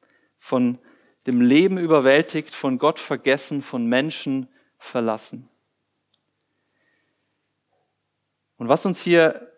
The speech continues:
also begegnet, ist die Realität, dass sich die Situation des Mannes nicht geändert hat bisher. Es geht ihm immer noch schlecht, noch immer wird er bedrückt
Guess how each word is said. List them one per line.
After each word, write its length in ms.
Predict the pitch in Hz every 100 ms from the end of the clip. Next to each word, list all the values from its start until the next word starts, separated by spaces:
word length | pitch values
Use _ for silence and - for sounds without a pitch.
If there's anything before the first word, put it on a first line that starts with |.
| _
also 300 | - 143 143
begegnet, 640 | 123 117 135 214 156 127
ist 240 | - - -
die 200 | 127 123 - 135
Realität, 680 | 139 143 127 127 - 185 170
dass 160 | 135
sich 200 | 135 -
die 100 | 139
Situation 880 | 113 123 123 120 107 - 160 185 202
des 240 | 127 -
Mannes 420 | 123 123 131 127 131
nicht 360 | 131 170 -
geändert 440 | 165 170 147 117 -
hat 220 | 113 -
bisher. 420 | - - 110 107 _ _ _ _ _ _ _ _ _ _
Es 180 | - -
geht 180 | 143 147
ihm 120 | 170
immer 300 | 160 214 247
noch 180 | 190 -
schlecht, 480 | - 127 123 - 143
noch 240 | 135 -
immer 420 | 185 247 190 196 - -
wird 180 | 143 170
er 80 | 170
bedrückt 720 | 143 - 139 214 247 - -